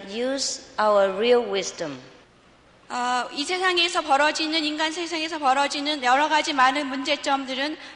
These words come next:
Speaker 2: 어, 해결이 많이 안 되고 있습니다. 그것은 우리가,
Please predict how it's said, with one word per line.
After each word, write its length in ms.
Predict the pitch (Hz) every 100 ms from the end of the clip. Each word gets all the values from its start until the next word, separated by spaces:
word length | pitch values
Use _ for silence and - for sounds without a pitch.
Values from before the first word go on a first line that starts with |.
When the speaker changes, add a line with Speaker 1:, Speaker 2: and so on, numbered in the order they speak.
| -
Speaker 2:
어, 240 | 233 233
해결이 540 | 277 359 339 330 330 240
많이 260 | 233 277
안 180 | 240 247
되고 220 | 285 277
있습니다. 640 | 269 285 247 247 214 202 196
그것은 300 | 269 302 339
우리가, 420 | 277 277 277 285